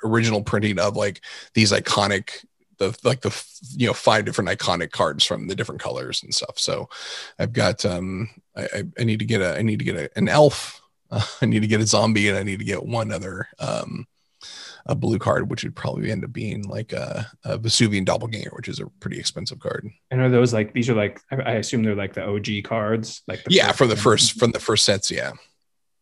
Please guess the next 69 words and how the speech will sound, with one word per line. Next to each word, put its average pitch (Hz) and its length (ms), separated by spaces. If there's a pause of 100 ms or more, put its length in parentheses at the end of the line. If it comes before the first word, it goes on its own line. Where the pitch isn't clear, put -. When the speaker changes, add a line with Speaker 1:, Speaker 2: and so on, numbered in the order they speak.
(160)
Speaker 2:
And 113 200
so, 104 460
like, 101 460
are 127 80
you 113 200
always 120 380
kinda 113 220
scouring 107 460
eBay 117 460
looking 107 300
for 107 100
the 104 100
right 98 220
price, 175 460
ready 107 220
to 98 80
pounce, 160 420
or 135 140
is 123 80
it 127 60
just 135 180
one 139 80
of 127 60
those 113 160
things 117 220
where 113 120
it's, 107 120
like, 104 240
Speaker 1:
I 175 60
think 202 140
as 180 160
it - 20
Speaker 2:
on 127 60
the 131 60
Speaker 1:
comes 127 200
to 143 60
Speaker 2:
list? - 140 (120)
Speaker 1:
mind, 165 540
it's 139 160
just 147 180
one 147 140
of 156 80
those 143 120
things. 131 320
Well, 117 360
I 120 60
don't 127 100
Speaker 2:
Yeah. 107 80
Speaker 1:
have, 110 220
like, 107 100
alerts 101 320
set 101 160
up 98 100
on 104 100
my, 98 240
on 104 200
my, 107 340
uh, - 340 (100)
account 104 360
or 90 60
anything 113 160
like 113 100
that. 104 240
But, 101 220
you 107 100
know, 104 60
if 117 100
I, - 80
if, - 400